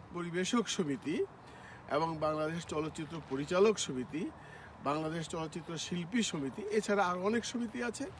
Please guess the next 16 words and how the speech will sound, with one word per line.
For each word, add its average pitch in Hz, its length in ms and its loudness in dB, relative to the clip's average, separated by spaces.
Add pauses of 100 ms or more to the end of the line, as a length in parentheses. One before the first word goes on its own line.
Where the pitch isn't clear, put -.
(800)
এরা 247 240 10
এগুলা 175 240 6
control 131 440 -2
করে। 104 180 -4 (560)
উনি 240 240 4
কথায় 240 320 6
কথায় 240 280 4
বলতেছেন 226 500 4
কি, 285 220 -2 (360)
এফডিসিতে 247 500 4
যারা 240 260 4
দল 226 280 4
করে 190 260 0
তারা 165 220 0
এটা 139 200 0
করছে। 113 360 -6